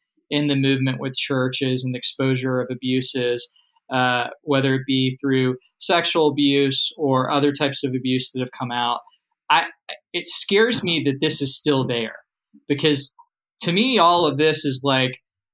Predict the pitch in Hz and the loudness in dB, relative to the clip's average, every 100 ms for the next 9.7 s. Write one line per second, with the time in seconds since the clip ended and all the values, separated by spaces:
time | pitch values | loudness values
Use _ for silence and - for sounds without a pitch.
0 | _ _ 165 - 147 190 170 165 165 139 | _ _ -6 -2 -2 0 -2 0 2 4
1 | 139 135 _ _ _ - 139 - 156 160 | 4 0 _ _ _ -6 -6 -2 0 2
2 | 156 147 143 _ _ - 151 151 - 147 | 0 -2 -6 _ _ -2 0 0 -2 -6
3 | 190 220 254 - 175 160 156 - 147 147 | 0 0 2 2 2 2 0 -2 2 2
4 | 139 - - 139 135 127 127 127 123 123 | 2 -2 -2 0 0 -2 -4 -4 -4 -4
5 | - 135 120 - 127 - - - - _ | -6 -6 -8 -8 -6 -8 -10 -12 -12 _
6 | _ _ _ 151 147 139 175 156 151 147 | _ _ _ 0 0 0 2 4 4 2
7 | 151 147 147 151 151 180 156 180 180 139 | -2 -2 0 2 2 2 2 2 0 0
8 | 143 131 135 139 151 135 135 139 131 135 | 0 2 0 0 -2 -4 -2 -4 -4 -2
9 | 131 131 127 127 123 120 123 | -2 -2 -4 -2 -2 -4 -8